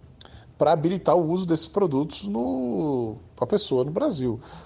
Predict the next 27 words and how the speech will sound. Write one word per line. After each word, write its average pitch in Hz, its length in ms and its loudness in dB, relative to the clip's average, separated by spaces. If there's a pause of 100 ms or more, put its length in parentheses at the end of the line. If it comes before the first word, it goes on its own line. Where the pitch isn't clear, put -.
(160)
Qual 131 180 6
é 139 40 8
o 175 40 6
processo 139 320 0
que - 80 -6
tem 135 80 -2
por 113 160 -6
trás? 147 280 2
Não 135 80 -4
faço - 200 -4
a 170 40 -2
menor 156 260 2
ideia. 107 380 2 (260)
O - 80 -6
que - 100 0
motiva 170 420 2
a - 20 2
Anatel 135 300 2
a - 20 2
fazer 117 280 -2
isso? 131 300 -4
Não 139 140 -4
faço 160 260 0
a 185 40 -2
menor 139 340 0
ideia. 107 420 0 (640)
Mas 117 960 0